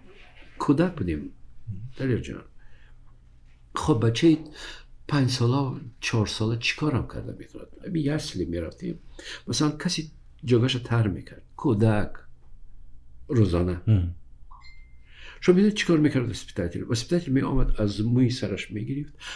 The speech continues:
Speaker 1: همون بالای جای تر کردگیش و روش، روش می‌زد. همه می‌دیدیم این چیزه، همه خب گیره می‌کردیم، اما می‌زد.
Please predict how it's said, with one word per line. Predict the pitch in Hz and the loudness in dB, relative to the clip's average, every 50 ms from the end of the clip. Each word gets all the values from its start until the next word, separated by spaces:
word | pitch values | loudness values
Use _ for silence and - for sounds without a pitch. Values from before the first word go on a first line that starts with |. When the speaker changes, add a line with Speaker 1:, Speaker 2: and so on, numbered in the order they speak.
| - - - | -14 -14 -8
Speaker 1:
همون | - - - 147 170 180 165 135 | -2 0 2 4 4 2 2 4
بالای | 113 110 107 98 101 104 101 95 95 - - - - - - - - - - - - | 6 8 8 8 10 8 8 8 6 6 8 8 8 8 8 6 4 4 4 4 4
جای | 107 120 110 104 | 6 6 8 6
تر | 101 - 104 101 | 6 4 0 -4
کردگیش | 101 - - 104 101 107 113 139 151 - - 135 | -4 -2 -2 0 0 0 0 0 -2 -4 -4 -2
و | 139 | 0
روش، | 127 117 123 127 127 120 123 - - - - - - - - - - | 2 4 4 4 4 2 0 -4 -8 -10 -14 -14 -14 -14 -14 -8 -2
روش | - 139 120 117 117 - | 0 0 2 2 0 2
می‌زد. | 120 107 101 87 82 85 85 - - - 113 - - - - - - - - - - - - - - - - - - - - - - - - - - - - - - - - - - - - - - - - - | 2 2 2 2 2 0 0 0 -4 -8 -12 -14 -14 -16 -18 -18 -18 -20 -20 -20 -20 -20 -20 -20 -20 -20 -20 -20 -20 -20 -20 -20 -20 -20 -20 -20 -20 -20 -20 -20 -20 -20 -20 -20 -20 -20 -20 -20 -20 -12 -6 -4
همه | - - 208 208 208 190 | 0 4 6 8 8 8
می‌دیدیم | 180 180 190 196 170 165 143 123 131 107 - | 10 10 10 8 8 6 6 8 6 6 6
این | 82 98 87 | 2 0 -2
چیزه، | - - - 78 73 - 71 - - - - - - - - - - - - - - - - - - - - - - - - | -2 -4 -4 -4 -6 -8 -10 -12 -14 -18 -20 -20 -20 -20 -20 -20 -20 -20 -20 -20 -20 -20 -20 -20 -20 -20 -20 -20 -18 -12 -6
همه | - - - - 208 233 220 220 | -2 0 0 2 4 4 6 6
خب | - - - 180 185 - - | 6 6 4 2 0 -2 0
گیره | 160 147 135 127 147 156 | 4 6 8 8 8 8
می‌کردیم، | 170 160 - - 113 107 110 120 107 - - - - - - - - | 8 6 4 4 0 0 0 -2 -6 -6 -6 -8 -8 -8 -10 -6 0
اما | - 156 156 170 165 160 | 2 4 6 8 8 10
می‌زد. | 156 147 143 147 147 139 117 110 101 87 - | 10 10 8 8 8 8 6 6 4 2 0